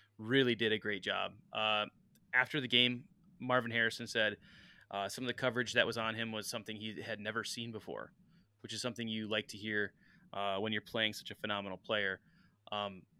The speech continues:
but yeah, Colson Loveland, his hands, I, I can't sing enough praises because he was catching balls that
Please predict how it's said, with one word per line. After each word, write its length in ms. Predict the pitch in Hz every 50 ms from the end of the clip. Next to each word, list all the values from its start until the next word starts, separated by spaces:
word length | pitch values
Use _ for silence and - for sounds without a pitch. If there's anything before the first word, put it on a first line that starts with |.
| _ _ _ _ _ _ _ _ _ _ _ _ -
but 100 | 135 139
yeah, 140 | 147 131 107
Colson 360 | - - 170 190 - - 185
Loveland, 420 | 156 143 139 131 143 139 135 131 - -
his 240 | 120 131 180 190 -
hands, 760 | - - 127 135 131 117 101 95 92 90 - - - - - _ _ _ _ _ _ _ _ _ _ _ _ _ _ -
I, 240 | 120 120 107 101 123
I 20 | 117
can't 400 | - - 131 139 135 131 - - - _ _ _ -
sing 280 | - - - 139 127 120
enough 260 | 113 113 110 - -
praises 500 | - - 131 120 131 131 110 104 98 -
because 400 | - - 107 - 127 120 110 - - - - - - - _
he 180 | - 170 185
was 140 | 202 196 -
catching 440 | - - 160 160 - - 160 151 139
balls 440 | 123 120 117 117 113 113 107 - - - _ - - - _ _ -
that 480 | 117 110 120 113 110 110 110 101 -